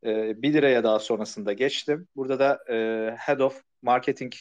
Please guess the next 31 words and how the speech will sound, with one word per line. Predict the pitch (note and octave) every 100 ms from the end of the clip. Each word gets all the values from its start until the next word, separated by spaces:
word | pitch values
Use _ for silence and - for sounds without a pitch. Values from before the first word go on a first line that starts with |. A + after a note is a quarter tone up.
| _ _ -
pozisyonunda | A2 - A#2 A2+ A#2
bir |
altı | A2+ A#2 B2+
ay | A#2+
çalıştıktan | A#2+ A#2 - D3
sonra | C3 - D3+
dört | D3 C#3 C#3
aydır | A#2 G2+ G#2
da | D#3+ F3 _ _ _ -
topluluk | C3 B2+ D3
yöneticisi | C3+ B2+ - B2+
olarak | G#2+ G2
çalışıyorum. | - G2+ G2 - G#2 D#3+ - B2
E, | A2+
Web | A2 C#3 C#3
üç | D3+ C#3+ - -
topluluğunu | B2 - A#2+ A#2+ A2+ G2+
da, | C3+ - _ _ _ -
e, | A2+ G#2 G2+ G2+ G2+ G2 G2+ - D3+
yeni | B2 A#2+ A#2+
bir | B2
Web | - A2+ A#2 A#2 -
bir, | B2+ A#2+ A2 _ -
Web | A2 A2
üç | A2+ -
topluluğunu | G#2 - G#2 G2+ G2
da | F#2+
kurduk. | C3 A#2+ C#3 - _
Bir | A2+ A2
lira, | G#2 F#2+ - _
e, | A2